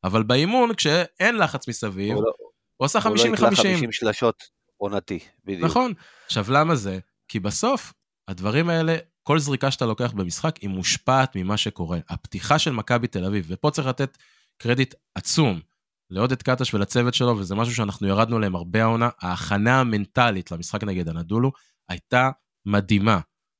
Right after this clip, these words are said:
Speaker 1: תכף נדבר על המקצועי, אבל הכנה מנטלית מדהימה, מכבי באו להתנפל על הנדולו. מישהו שם ישב לשחקנים על הראש ואמר להם, אחרי פנרבחצ'ה, "נכון שזאת אלופת אירופה, נכון שהם עם הגב אל הקיר, אנחנו יכולים לתת להם בראש פה." השחקנים באו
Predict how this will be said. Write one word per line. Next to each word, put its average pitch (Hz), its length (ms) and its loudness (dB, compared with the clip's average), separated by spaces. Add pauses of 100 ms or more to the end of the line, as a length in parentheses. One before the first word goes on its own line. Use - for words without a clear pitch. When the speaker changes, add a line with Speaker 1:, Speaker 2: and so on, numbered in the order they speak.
(160)
Speaker 1:
תכף 117 180 -6
נדבר 107 280 2
על 113 80 4
המקצועי, 98 340 -2
אבל 90 140 -4
הכנה 113 300 -2 (160)
מנטלית 104 380 -4
מדהימה, 107 260 0
מכבי 135 540 -2
באו 113 300 4
להתנפל 110 640 0
על 98 120 0
הנדולו. 90 380 -4
מישהו 131 320 -2
שם 135 280 0
ישב 127 220 2
לשחקנים 113 480 -2
על 101 60 2
הראש 110 240 0
ואמר 110 280 0
להם, 151 180 2 (300)
אחרי 131 240 -2
פנרבחצ'ה, 123 580 0 (380)
"נכון 107 240 2
שזאת 143 280 2
אלופת 139 360 2
אירופה, 127 420 2
נכון 117 280 -2
שהם 131 140 2
עם 123 60 0
הגב 117 240 0
אל 110 80 -2
הקיר, 147 380 0
אנחנו 101 380 0
יכולים 131 460 4
לתת 151 260 -2
להם 139 160 0
בראש 110 280 -2
פה." 170 120 -12
השחקנים 127 520 -2
באו 151 260 4